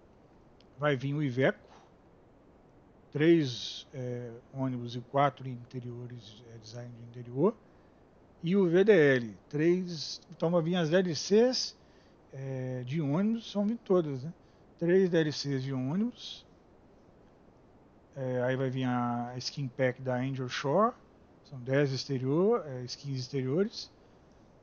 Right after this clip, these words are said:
A Estados Unidos skin pack, dez exteriores. E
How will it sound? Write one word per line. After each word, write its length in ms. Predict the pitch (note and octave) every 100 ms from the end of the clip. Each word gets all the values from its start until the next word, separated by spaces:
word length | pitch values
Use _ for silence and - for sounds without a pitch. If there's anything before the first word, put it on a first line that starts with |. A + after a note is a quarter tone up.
| _ -
A 880 | C#3 C3 C3 B2+ B2 B2 B2 A#2+ A#2+
Estados 360 | - C#3 C#3
Unidos 340 | C3+ C#3 C#3+ C3
skin 360 | B2 - C#3
pack, 340 | B2 C#3+ D#3+ -
dez 280 | C#3 C3+ C#3
exteriores. 840 | - C#3 B2 C3 G3 B3 - - - - _ - - _ _ -
E 1200 | C#3+ F#3 G#3+ A3 A3 A3 A3 A3 A3 A3 G#3+